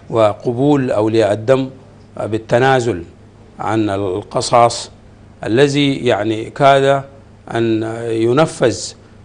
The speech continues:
وتبقى بينه وبين التنفيذ، آه، ما لا يزيد عن ساعتين.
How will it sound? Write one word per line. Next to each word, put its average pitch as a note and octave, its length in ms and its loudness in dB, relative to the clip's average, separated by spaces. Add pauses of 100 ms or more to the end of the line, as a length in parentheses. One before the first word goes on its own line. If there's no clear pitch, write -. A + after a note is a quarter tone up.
وتبقى C3 760 2
بينه C3+ 380 0
وبين A2+ 400 0
التنفيذ، C3+ 680 -4 (480)
آه، A#2+ 260 0
ما A2+ 1080 -6
لا C#3 180 4
يزيد C#3+ 380 0
عن B2 340 -4
ساعتين. A2+ 580 -2